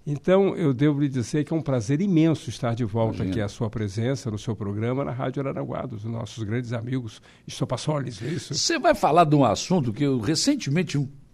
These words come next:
Speaker 2: bom, velho tem que problema em tu-, tudo que é lugar, né? Eles falam que é a melhor idade, não sei de que pra quem. <laughs> Mas é,
Speaker 1: Discutível.
Speaker 2: é, mas enfim. O, o, o, eu tive um problema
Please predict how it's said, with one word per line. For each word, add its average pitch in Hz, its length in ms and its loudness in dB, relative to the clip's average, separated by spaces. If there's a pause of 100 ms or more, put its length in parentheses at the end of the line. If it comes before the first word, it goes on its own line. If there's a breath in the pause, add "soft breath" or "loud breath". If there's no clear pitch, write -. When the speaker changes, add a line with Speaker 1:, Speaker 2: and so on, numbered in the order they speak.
(240)
Speaker 2:
bom, 90 200 -4 (240)
velho 120 240 -2
tem 190 120 -4
que 175 80 -10
problema 196 340 0
em - 20 -2
tu-, 104 240 -4
tudo 120 180 -8
que 120 60 -6
é 107 40 -4
lugar, 127 280 -4
né? 80 80 -8
Eles 80 120 -10
falam 107 240 -6
que - 60 -12
é 107 40 -4
a - 20 -4
melhor 98 240 -4
idade, 90 260 -6
não 190 80 -6
sei 220 160 -6
de 214 120 -10
que 220 100 -18
pra 220 160 -8
quem. 135 240 -8
<laughs> - 1400 -6
Mas 185 380 6
é, 196 40 6
Speaker 1:
Discutível. 175 600 6 (220)
Speaker 2:
é, 285 140 2 (120)
mas 147 180 -2
enfim. - 300 -2 (420 loud breath)
O, 123 80 0
o, 139 1160 2
o, - 60 -6
eu 139 100 -2
tive 127 180 -2
um - 20 -4
problema 98 460 0